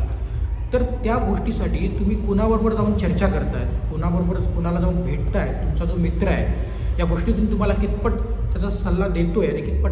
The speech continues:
नाही देतोय. तुम्हाला कुठलंही टेन्शन असलं ते तुम्ही शेअर केलंच पाहिजे, तुमच्या मित्राला करा, तुमच्या आईवडिलांनाही करू शकता, तुम्ही कुणालाही बोलू शकता.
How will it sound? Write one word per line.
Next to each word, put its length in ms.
नाही 180
देतोय. 280
तुम्हाला 220
कुठलंही 280
टेन्शन 280
असलं 180
ते 140
तुम्ही 160
शेअर 220
केलंच 340
पाहिजे, 220
तुमच्या 260
मित्राला 380
करा, 520
तुमच्या 200
आईवडिलांनाही 540
करू 180
शकता, 260
तुम्ही 260
कुणालाही 340
बोलू 220
शकता. 300